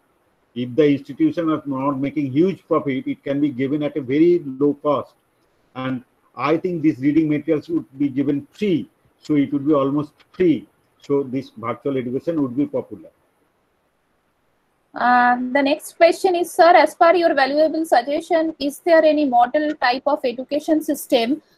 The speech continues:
Speaker 2: we can start or follow for the next upcoming students in the colleges?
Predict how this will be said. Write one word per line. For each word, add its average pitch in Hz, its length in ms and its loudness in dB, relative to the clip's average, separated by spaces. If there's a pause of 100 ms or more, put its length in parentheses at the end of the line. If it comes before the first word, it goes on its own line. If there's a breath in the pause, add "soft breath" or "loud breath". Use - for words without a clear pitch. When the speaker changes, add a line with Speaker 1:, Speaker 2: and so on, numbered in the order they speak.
(140)
Speaker 2:
we 294 160 2
can 311 240 2
start 269 600 6 (300)
or 262 160 6
follow 254 560 4 (380)
for 269 240 2
the 277 100 0
next 277 600 -4
upcoming 285 560 2
students 277 500 -4
in 262 160 -2
the 269 160 2
colleges? 262 760 -2